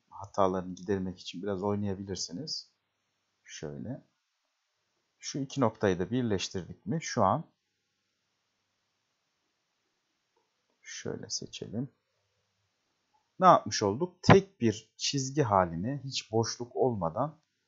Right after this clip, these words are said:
tek bir çizgi haline getirmiş olduk. Şimdi biz burada, e, binanın iç tasarımını yapacağız. Ama, e, şuradaki,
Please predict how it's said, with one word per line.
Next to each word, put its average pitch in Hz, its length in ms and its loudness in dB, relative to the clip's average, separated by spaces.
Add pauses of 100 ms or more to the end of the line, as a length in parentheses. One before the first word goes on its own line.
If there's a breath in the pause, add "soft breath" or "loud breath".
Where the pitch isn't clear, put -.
(320)
tek 147 300 -2
bir 104 80 -8
çizgi 120 420 -4
haline 101 380 -2
getirmiş 104 560 -8
olduk. - 460 -10 (720 soft breath)
Şimdi 190 360 -2
biz 196 260 -2
burada, 175 460 4
e, 110 640 2
binanın 160 480 4
iç - 200 -4
tasarımını 127 580 0
yapacağız. 104 680 -4
Ama, 123 380 2
e, 95 320 -6
şuradaki, 139 760 -2